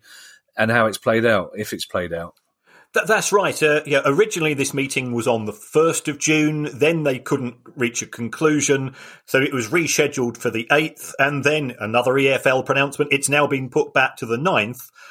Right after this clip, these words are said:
Speaker 2: Um, it, it does make you wonder how on earth League One clubs can finish the season.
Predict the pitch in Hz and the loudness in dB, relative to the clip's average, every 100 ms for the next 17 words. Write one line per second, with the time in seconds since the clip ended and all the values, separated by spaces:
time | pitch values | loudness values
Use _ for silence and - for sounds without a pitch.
0 | - - 143 147 147 170 170 165 208 240 | -16 0 2 2 0 -2 0 -2 0 -2
1 | 175 175 170 - 143 131 175 175 101 104 | 0 -2 -2 -4 -4 0 -2 0 -2 -2
2 | 170 151 143 139 170 160 117 123 - - | 0 0 0 0 2 2 0 -6 -12 -20
3 | _ _ _ _ _ _ _ _ 117 156 | _ _ _ _ _ _ _ _ 0 0
4 | 143 131 123 123 120 - 139 131 147 143 | 2 0 0 0 0 0 -8 -2 -2 -2
5 | - 143 202 220 98 | -6 -2 -2 -2 -8